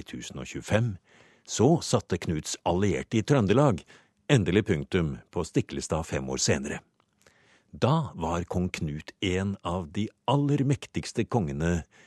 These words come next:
Europa noen gang har sett. Kanskje var det bare den tysk-romerske keiser i Roma som kunne overgå Knut i hele den latinske kristenheten.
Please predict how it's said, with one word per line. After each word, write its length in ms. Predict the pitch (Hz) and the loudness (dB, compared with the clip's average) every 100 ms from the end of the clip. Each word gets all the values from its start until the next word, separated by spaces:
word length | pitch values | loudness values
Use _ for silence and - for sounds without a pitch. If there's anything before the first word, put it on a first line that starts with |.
| _ _ | _ _
Europa 580 | 104 98 82 76 - 110 | 0 0 -2 -8 -4 -2
noen 380 | 123 127 92 104 | 0 -2 -2 -2
gang 240 | 87 117 117 - | -2 -4 -8 -8
har 140 | 147 | -4
sett. 340 | - 165 _ - _ _ _ _ _ _ _ _ | -2 -4 _ -20 _ _ _ _ _ _ _ _
Kanskje 420 | - 113 - 151 - _ _ _ | 2 2 0 -4 -6 _ _ _
var 100 | 90 | 0
det 80 | 92 | 0
bare 240 | 98 80 85 | 0 0 0
den 200 | 101 107 | 0 0
tysk-romerske 920 | - 95 - - 85 98 104 107 - - | -4 -4 -6 -6 0 2 2 0 -2 -2
keiser 380 | 107 87 117 107 | -2 0 0 0
i 80 | |
Roma 400 | 104 113 156 175 127 _ _ _ _ _ | 2 2 2 0 -4 _ _ _ _ _
som 240 | - 90 | -4 -2
kunne 240 | 101 92 - 285 | 0 -2 0 2
overgå 480 | 214 76 98 156 160 - | 2 2 0 0 -2 -2
Knut 460 | 90 85 - - _ _ _ _ _ | -2 -2 -8 -16 _ _ _ _ _
i 140 | 90 | -4
hele 600 | 87 139 87 76 101 101 - _ _ _ _ - | 4 4 4 2 2 0 -4 _ _ _ _ -6
den 240 | 98 98 | 0 2
latinske 600 | 120 - - 62 - - | 0 -2 -8 -6 -6 -6
kristenheten. 800 | - 107 - 87 78 85 - 95 | -2 -4 -2 -4 -2 -2 -4 -10